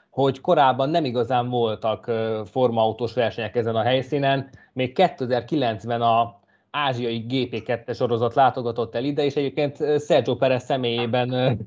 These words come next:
ottani futamgyőztes is, ö, jelen lehetett ezen a hétvégén, de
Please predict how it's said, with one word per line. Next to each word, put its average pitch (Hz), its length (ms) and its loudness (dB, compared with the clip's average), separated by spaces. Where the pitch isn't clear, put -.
ottani 147 360 -2
futamgyőztes 120 720 -2
is, 123 220 -2
ö, 127 200 6
jelen 139 360 4
lehetett 131 400 2
ezen 135 180 -2
a 131 60 0
hétvégén, 165 840 0
de 147 600 4